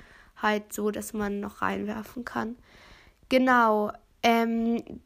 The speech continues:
dann der goldene Schnatz wurde in Godric's Hollow gefun-, erfunden.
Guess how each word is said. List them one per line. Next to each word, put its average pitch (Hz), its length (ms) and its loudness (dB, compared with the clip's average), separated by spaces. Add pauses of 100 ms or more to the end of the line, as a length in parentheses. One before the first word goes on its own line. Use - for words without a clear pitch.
dann 262 400 8
der 233 160 2
goldene 254 440 4
Schnatz - 680 0
wurde 240 320 2
in 214 360 -2 (440)
Godric's 240 680 0 (240)
Hollow 277 760 2
gefun-, 330 520 -2 (240)
erfunden. 311 680 0